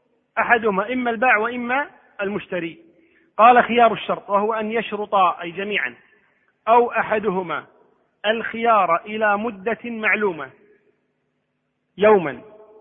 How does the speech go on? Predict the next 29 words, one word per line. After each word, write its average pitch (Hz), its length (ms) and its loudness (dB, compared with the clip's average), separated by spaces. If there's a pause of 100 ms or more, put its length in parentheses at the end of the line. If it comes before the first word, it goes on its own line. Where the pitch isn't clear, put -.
(120)
يومين، 185 500 -4 (760)
سبعة 208 340 -2
أيام، 190 380 -6 (320)
شهرا، 156 440 -4 (280)
سنة، 202 280 0 (880)
المهم 240 340 0
أنها 240 200 0
محددة. 196 520 -6
ما 240 160 -2
يقول 277 260 -4
له 262 100 0
مثلًا: 247 320 -4 (500)
"على 254 220 2
أن 254 460 0
متى 277 260 0
ما 262 340 0
أردت 277 240 2
أرجع"، 175 400 -4
هذا 196 160 -12
ما 285 120 -4
يصح. - 280 -12 (1400)
لا 202 120 -2
بد 240 160 -6
أن 220 100 -8
تكون 240 220 -6
المدة 220 300 -6
إيش؟ 240 260 -4 (880)
معلومة، 190 460 2
محددة، 175 580 -6